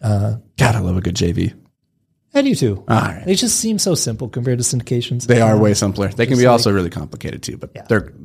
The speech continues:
Speaker 2: they're generally
Speaker 1: That's
Speaker 2: great.
Speaker 1: another episode.
Speaker 2: Yep. All right, guys and gals, thank you again for joining us. We appreciate the time out of your day 'cause it, we know how valuable it is. And so me making this next request, I know it's a big ask because your time is your most precious resource.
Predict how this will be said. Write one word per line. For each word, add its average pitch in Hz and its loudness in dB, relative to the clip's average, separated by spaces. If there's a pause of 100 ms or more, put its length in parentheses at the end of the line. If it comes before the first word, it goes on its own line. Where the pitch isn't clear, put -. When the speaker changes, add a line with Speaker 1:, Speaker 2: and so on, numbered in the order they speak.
Speaker 2:
they're 110 -2
generally 85 -4
Speaker 1:
That's 135 -4
Speaker 2:
great. - -4
Speaker 1:
another 110 -4
episode. 101 -6 (220)
Speaker 2:
Yep. 101 -4 (360)
All 196 6
right, 196 6
guys 180 4 (320)
and 143 4
gals, 117 4
thank 135 -2
you 143 4
again 113 2
for 117 -4
joining 98 0
us. 98 -2
We 113 2
appreciate 104 0
the 101 -10
time 104 0
out 101 2
of 95 -4
your 95 0
day 117 2
'cause 101 -2
it, 101 -2
we 104 0
know 98 2
how 87 0
valuable 85 -2
it - -4
is. 95 0
And 92 -2
so 92 0
me 101 0
making 95 0
this 92 -4
next 101 -2
request, 135 0
I 107 -2
know 117 4
it's 117 0
a - -2
big 104 0
ask 101 0
because 95 -4
your 90 -6
time 101 0
is 95 -2
your 92 -2
most - -4
precious 92 -2
resource. 135 2